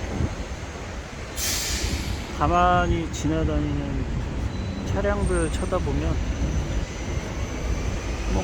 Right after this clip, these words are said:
그것도 나쁘지 않은 것 같아요. 버스들도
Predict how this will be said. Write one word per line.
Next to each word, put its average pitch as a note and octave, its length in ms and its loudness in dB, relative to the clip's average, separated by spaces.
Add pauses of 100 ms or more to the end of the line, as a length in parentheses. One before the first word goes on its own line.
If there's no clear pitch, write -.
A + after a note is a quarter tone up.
(120)
그것도 F3+ 200 6
나쁘지 F#3+ 360 6
않은 D3 260 6
것 D3+ 80 2
같아요. A#2 320 2 (3000)
버스들도 E3+ 720 4